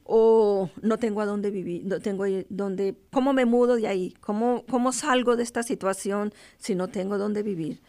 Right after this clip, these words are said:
Si no tengo trabajo, o si tengo trabajo, no tengo ahorros, ¿no? Ah, tengo cuatro niños pequeños, ¿cómo dejo a esta persona que es la persona que provee y me siento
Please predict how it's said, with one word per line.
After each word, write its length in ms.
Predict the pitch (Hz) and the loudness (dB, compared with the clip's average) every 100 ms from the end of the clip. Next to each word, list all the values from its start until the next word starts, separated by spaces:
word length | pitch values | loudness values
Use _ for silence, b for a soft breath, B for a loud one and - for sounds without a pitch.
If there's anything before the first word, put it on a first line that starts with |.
| b b | b b
Si 200 | - 202 | -4 0
no 120 | 185 | 0
tengo 260 | 214 214 240 | 0 -2 0
trabajo, 460 | 202 185 202 226 | 2 2 2 2
o 100 | 214 | 0
si 140 | - - | -2 -4
tengo 240 | 214 220 | -4 -2
trabajo, 380 | 247 190 190 226 | -2 -2 -2 -2
no 120 | 220 | -2
tengo 260 | 233 208 214 | -4 -2 0
ahorros, 540 | 208 170 214 240 - _ - 247 | 2 0 -2 -8 -16 _ -20 -8
¿no? 200 | 247 277 B B B 247 B - | -4 -4 B B B -20 B -4
Ah, 320 | 208 196 160 | 0 2 0
tengo 300 | 185 214 214 | -2 -2 -2
cuatro 320 | 220 233 240 233 | 0 0 0 0
niños 260 | 226 240 | 0 -2
pequeños, 400 | 220 202 190 208 | -4 -4 -4 -4
¿cómo 240 | - 214 233 | -4 -2 0
dejo 240 | 233 254 | 0 -2
a 60 | 233 | -4
esta 200 | - 240 | -6 -6
persona 460 | 208 - 208 208 | -6 -4 -4 -4
que 120 | 240 | -4
es 40 | 202 | -4
la 140 | 208 | -4
persona 380 | 208 214 196 208 | -4 -4 -4 -4
que 120 | 196 | -4
provee 640 | 185 185 175 185 202 220 B B B B _ | -4 -4 -2 0 0 -2 B B B B _
y 220 | 247 262 | 0 4
me 140 | 254 208 | 4 2
siento 580 | - 226 208 202 220 | -2 -4 -2 -2 -4